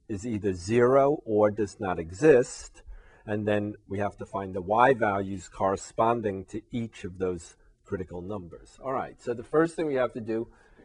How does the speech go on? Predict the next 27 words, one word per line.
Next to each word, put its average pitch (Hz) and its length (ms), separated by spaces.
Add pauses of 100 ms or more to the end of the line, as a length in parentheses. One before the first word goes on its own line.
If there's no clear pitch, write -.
(120)
is 110 180
find 95 320
the 110 80
derivative. 127 560 (840)
Okay, 95 420 (520)
this 101 140
is 95 100
a 98 160 (460)
really 98 460
easy 151 400
example. 87 760 (100)
So 92 140
we 87 120
have 92 240
what? 82 180 (160)
Three 127 240
x 160 220
squared 90 680 (880)
minus 95 320
six - 440
x - 680 (400)
minus 92 500
nine. 85 600 (760)
Right, 87 220
that's 87 240
our 107 100
derivative. 123 680